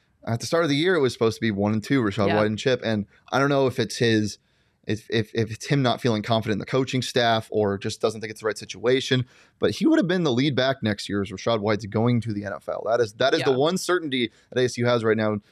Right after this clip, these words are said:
Speaker 1: Rashad White is getting drafted. Um, I think he's a top three running back right now. Mel Kiper had him as a top four at the start of the season. That was before the explosion.
Speaker 2: Yeah.
Speaker 1: So, yeah, it just kinda sucks that he is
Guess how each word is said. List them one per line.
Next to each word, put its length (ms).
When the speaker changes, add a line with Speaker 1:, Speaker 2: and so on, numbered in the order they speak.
Speaker 1:
Rashad 260
White 160
is 100
getting 200
drafted. 540
Um, 320
I 60
think 180
he's 140
a 40
top 300
three 600
running 280
back 240
right 160
now. 260
Mel 160
Kiper 300
had 80
him 100
as 140
a 20
top 240
four 220
at 60
the 40
start 140
of 60
the 40
season. 300
That 60
was 80
before 240
the 60
explosion. 540
Speaker 2:
Yeah. 120
Speaker 1:
So, 280
yeah, 200
it 80
just 180
kinda 160
sucks 300
that 180
he 400
is 160